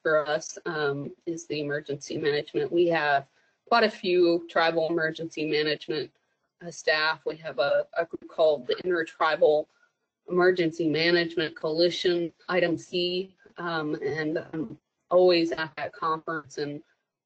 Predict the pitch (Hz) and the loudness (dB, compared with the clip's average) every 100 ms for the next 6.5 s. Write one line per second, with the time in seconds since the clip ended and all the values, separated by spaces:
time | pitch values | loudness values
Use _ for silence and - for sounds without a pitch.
0 | _ - 160 147 156 151 - - 147 151 | _ -4 -2 2 2 2 -6 -6 -4 -4
1 | 147 143 - _ _ 147 135 139 _ _ | -8 -14 -18 _ _ -8 -8 -10 _ _
2 | _ _ _ _ _ _ _ - 156 147 | _ _ _ _ _ _ _ -18 -12 -4
3 | 147 151 156 160 151 147 156 151 147 - | 0 0 0 -4 -4 -6 -2 0 2 2
4 | - - - - - - 170 175 - - | 0 -4 -14 -16 -18 -10 -4 -2 -2 -4
5 | 160 - 170 175 - 170 165 165 - 175 | -6 -6 -4 -2 2 2 2 -2 2 2
6 | 160 - - - - | 4 2 0 -4 -10